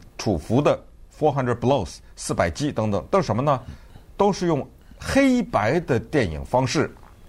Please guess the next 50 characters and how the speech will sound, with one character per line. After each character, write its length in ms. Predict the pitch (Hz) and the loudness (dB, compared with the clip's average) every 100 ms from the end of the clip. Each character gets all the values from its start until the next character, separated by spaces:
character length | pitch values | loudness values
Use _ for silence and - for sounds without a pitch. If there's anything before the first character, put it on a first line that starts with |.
| - - - - - | -20 -20 -20 -20 -8
讲 460 | - - 101 98 117 - | 0 2 2 -4 -8 -10
他 200 | - 160 | -2 0
们 200 | 160 143 | 2 -2
自 300 | 117 - 254 | -6 0 0
己 360 | - 101 95 - - - - - - | 0 -2 -4 -6 -12 -20 -20 -20 -6
童 340 | - 135 147 | 0 2 2
年 240 | 123 76 95 | 0 -2 0
的 120 | 90 | -2
经 240 | - 113 | 0 2
历， 180 | 117 - - - - - - - | 2 0 -12 -20 -20 -20 -20 -8
他 180 | - 123 117 - - - | 0 0 0 -8 -20 -6
没 200 | 120 165 | 2 4
有 140 | 233 165 | 4 2
讲 180 | 107 | 0
别 160 | 95 135 | 0 2
人 100 | 156 | 2
的 60 | 123 | 0
故 160 | 110 | -4
事。 200 | 95 - - | -6 -10 -10
所 160 | - | -2
以 60 | 147 | -2
这 220 | 143 220 | 0 0
种 160 | 117 98 | 0 -4
时 140 | - | -4
候 140 | 110 101 | -2 -2
呢， 160 | 87 - - - - | -4 -8 -16 -20 -6
作 160 | - | 0
为 320 | 117 120 127 - | 2 4 2 2
艺 100 | 196 | 0
术 140 | 123 | 2
家， 220 | 107 143 - - | 4 2 0 -8
他 160 | - 123 | -8 -6
就 180 | 120 123 | -2 -2
比 220 | 117 92 | -4 -6
较 180 | 80 104 - | 0 0 0
真 240 | 233 208 196 | 0 0 -2
情 360 | - 117 127 - - - - | -2 -2 -4 -8 -20 -16 -2
流 240 | 92 123 | 2 4
露 160 | 160 113 | 4 2
一 80 | |
点， 200 | 85 73 - - - | 0 -4 -8 -20 -6
他 120 | - | -2
是 140 | 165 131 | 0 0
沿 180 | 131 175 | 0 -2
袭 140 | 147 | -2
了 100 | 156 | -4
这 160 | 160 175 | 0 0
个 60 | |
传 200 | 110 95 | 0 -4
统。 200 | 85 73 | -6 -8